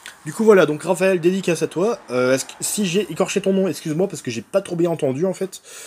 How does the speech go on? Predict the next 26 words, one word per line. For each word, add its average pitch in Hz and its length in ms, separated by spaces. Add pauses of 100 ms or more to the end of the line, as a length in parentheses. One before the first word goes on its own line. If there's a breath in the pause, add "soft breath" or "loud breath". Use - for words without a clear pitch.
(200 loud breath)
Du 131 140
coup, 180 180
bah, 123 720
si - 180
jamais, 120 300
bah, 104 480
voilà, 98 220
tu 95 320 (100)
te 117 60
manifestes 110 380
dans 110 40
les 104 80
commentaires, 104 400
n'hésite 101 280
pas, 98 120
hein. 113 320 (220)
Moi, 113 80
ça 110 160
m'a 110 80
fait 104 160
plaisir 113 300
de 113 60
rencontrer 107 380
un 110 60
petit - 180
a-, 113 100